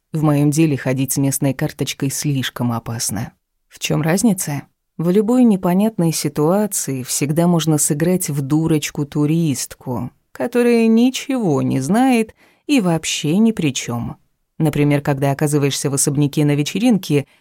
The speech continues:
до отказа забитой запрещенными веществами и алкоголем. Туристке этот факт простителен, а вот резидента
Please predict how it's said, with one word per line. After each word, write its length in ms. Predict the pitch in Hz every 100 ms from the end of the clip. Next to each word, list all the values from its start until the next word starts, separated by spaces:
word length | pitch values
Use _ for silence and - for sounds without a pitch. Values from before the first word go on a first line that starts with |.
| -
до 240 | 196 220
отказа 380 | 196 - 220 190
забитой 500 | 180 180 196 190 196
запрещенными 920 | 185 185 185 175 - - 170 165 165 160
веществами 840 | 160 - 175 - 214 226 156 151
и 40 |
алкоголем. 840 | 160 170 208 196 202 131 131 123 - _ _ _ _
Туристке 840 | 247 220 185 165 165 - - 226 220
этот 180 | 220 220
факт 420 | - 139 139 -
простителен, 920 | 185 196 - 302 254 135 123 120 123 _ _ _
а 140 | - 147
вот 180 | 143 143
резидента 920 | 143 139 131 147 214 - 127 123